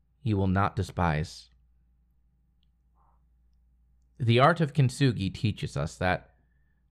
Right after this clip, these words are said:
being broken doesn't signify an end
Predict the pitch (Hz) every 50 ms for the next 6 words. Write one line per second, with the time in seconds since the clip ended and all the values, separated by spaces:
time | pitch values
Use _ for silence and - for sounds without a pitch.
0 | _ _ _ _ _ _ 131 120 123 131 131 131 110 - 110 104 117 113 110 -
1 | 85 87 90 87 87 - _ _ _ _ _ _ - 117 113 120 127 127 - -
2 | - 139 120 117 104 - - 92 87 87 92 82 90 98 95 - - 120 107 92
3 | 92 92 101